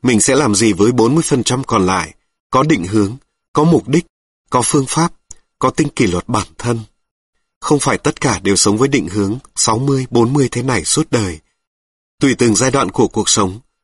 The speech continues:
tùy từng thời điểm của cuộc đời, tùy thời cuộc, thế thời phải thời thế. Vì thế, nó được gọi là khôn ngoan. Nếu con lại tiếp tục trừ thêm hai đơn vị, bố sẽ gọi đó là tinh quái. Điều này, bố không khuyến khích con làm,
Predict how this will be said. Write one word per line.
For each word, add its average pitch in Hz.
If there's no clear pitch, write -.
tùy 135
từng 113
thời 117
điểm 110
của 113
cuộc -
đời, 98
tùy 123
thời 104
cuộc, 107
thế 117
thời 113
phải 101
thời 101
thế. 98
Vì 117
thế, 98
nó 143
được 156
gọi 117
là 98
khôn 127
ngoan. 123
Nếu 120
con 131
lại 131
tiếp 160
tục 131
trừ 107
thêm 127
hai 131
đơn 131
vị, 113
bố 110
sẽ 151
gọi 127
đó 98
là 98
tinh 123
quái. 101
Điều 120
này, 92
bố 120
không 151
khuyến 143
khích -
con 147
làm, 90